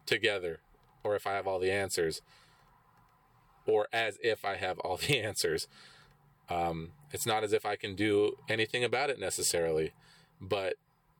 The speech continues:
I wanted to be somebody that could help.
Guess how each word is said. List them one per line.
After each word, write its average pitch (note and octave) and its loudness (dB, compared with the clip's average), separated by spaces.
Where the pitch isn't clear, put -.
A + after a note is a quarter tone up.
I G2 0
wanted G#2+ 0
to A2 -2
be F#2+ 2
somebody F2+ 2
that - -2
could - -4
help. - -6